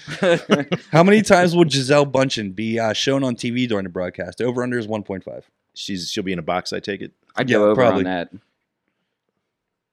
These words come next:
Speaker 2: How many times will Tom Brady's age be mentioned?
Speaker 3: Let's go back to that. It depends on how hard Brady gets hit early.
Speaker 1: Oh. But
Speaker 2: I, I
Speaker 1: only a
Speaker 2: like
Speaker 3: If he
Speaker 1: few
Speaker 3: gets
Speaker 2: that.
Speaker 1: times.
Speaker 3: jacked up a couple times.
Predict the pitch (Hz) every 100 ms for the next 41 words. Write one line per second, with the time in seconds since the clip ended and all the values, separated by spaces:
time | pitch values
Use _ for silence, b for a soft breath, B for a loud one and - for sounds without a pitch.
0 | _ _ _ 131 147 151 143 151 143 131
1 | - 139 135 131 139 127 - 156 185 113
2 | - 104 98 95 98 - - - - -
3 | 143 131 92 78 - _ - 101 120 123
4 | 123 113 101 107 98 104 87 98 98 87
5 | - - 90 92 87 73 _ _ _ _
6 | _ - 104 92 78 _ _ - 135 -
7 | 170 190 123 131 175 - 127 104 139 131
8 | - 139 117 113 98 85 98 95 95 92
9 | -